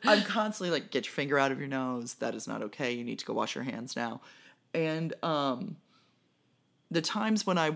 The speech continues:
volunteered in his class, I didn't see him do it. A lot of other kids were. So it made me feel better that my child wasn't the only nose picker, but <laughs> also that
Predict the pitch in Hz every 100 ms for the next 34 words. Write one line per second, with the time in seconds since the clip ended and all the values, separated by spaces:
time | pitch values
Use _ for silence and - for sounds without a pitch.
0 | - 151 160 160 160 180 156 160 - -
1 | 143 156 147 147 147 151 147 139 160 160
2 | - - - 151 240 208 208 196 - 131
3 | - 175 - - - _ - - - -
4 | 196 233 269 247 208 - 190 196 226 233
5 | 240 254 269 202 185 175 202 202 165 151
6 | 165 202 202 196 180 175 170 175 - 196
7 | 226 220 - - - - 190 196 - -
8 | 240 - 208 - 208 185 175